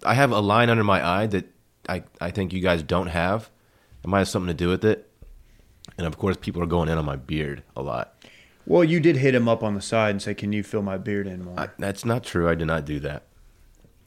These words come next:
Speaker 1: But hey, I'm glad to be here. Um,
Speaker 2: Okay.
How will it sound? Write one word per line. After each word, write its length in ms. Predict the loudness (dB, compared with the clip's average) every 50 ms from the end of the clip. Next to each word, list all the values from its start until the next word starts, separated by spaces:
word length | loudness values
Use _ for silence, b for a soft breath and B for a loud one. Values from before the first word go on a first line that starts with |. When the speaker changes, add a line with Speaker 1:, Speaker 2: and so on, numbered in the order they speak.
| _ _ -2
Speaker 1:
But 100 | 2 4
hey, 140 | 6 6 6
I'm 100 | 6 4
glad 240 | 6 6 6 6 6
to 40 | 4
be 240 | 2 2 2 2 2
here. 320 | 2 2 2 0 -2 -4 _ _ _ _ _ _ -10
Um, 420 | -6 -2 0 0 0 -2 -4 -6 -8 -12 _ _ _ _ _ -12 -12
Speaker 2:
Okay. 400 | -10 -8 -6 -4 -4 -4 -6